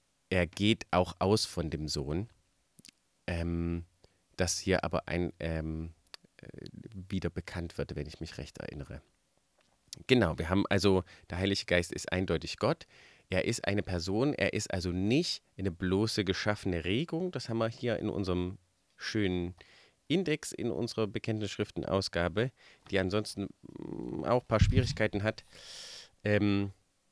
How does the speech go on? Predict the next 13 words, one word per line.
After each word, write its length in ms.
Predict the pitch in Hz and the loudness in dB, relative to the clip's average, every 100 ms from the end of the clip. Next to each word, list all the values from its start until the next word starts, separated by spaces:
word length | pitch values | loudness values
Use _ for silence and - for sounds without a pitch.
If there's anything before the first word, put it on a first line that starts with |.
| _ | _
aber 140 | 90 95 | -8 -4
hier 140 | 101 | -2
würde 100 | 104 | -2
ich 160 | - - | -2 -2
einfach 300 | 95 95 85 | -2 -4 -4
mal 440 | 90 87 90 90 - _ _ _ _ | -2 0 0 -2 -8 _ _ _ _
lesen, 720 | 87 87 92 92 - 90 87 87 _ _ _ _ _ _ | -6 -2 0 0 2 2 0 -2 _ _ _ _ _ _
weil 260 | - 73 90 | -14 -6 -2
der 100 | 82 | 0
Index 300 | 85 85 - | -2 -4 -6
so 80 | 85 | -6
schön 300 | - 123 127 | -2 0 0
ist. 360 | - 101 - | -2 -4 -6